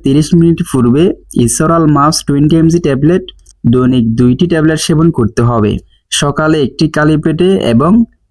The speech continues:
রাতে একটি খালি পেটে সেবন করতে হবে বারো ঘন্টা পর পর। এই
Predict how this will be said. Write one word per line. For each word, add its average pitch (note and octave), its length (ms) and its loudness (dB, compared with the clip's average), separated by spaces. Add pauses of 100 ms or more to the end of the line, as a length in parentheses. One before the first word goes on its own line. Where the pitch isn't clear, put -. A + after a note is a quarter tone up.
(120)
রাতে A#2+ 280 -2 (120)
একটি - 260 -4
খালি D#3+ 280 0
পেটে E3 280 0
সেবন D3+ 220 0 (100)
করতে A2+ 320 0
হবে D3 220 2 (360)
বারো B2 260 0
ঘন্টা D#3+ 240 2 (120)
পর A2+ 140 0 (100)
পর। G2+ 120 0 (380)
এই C3+ 80 0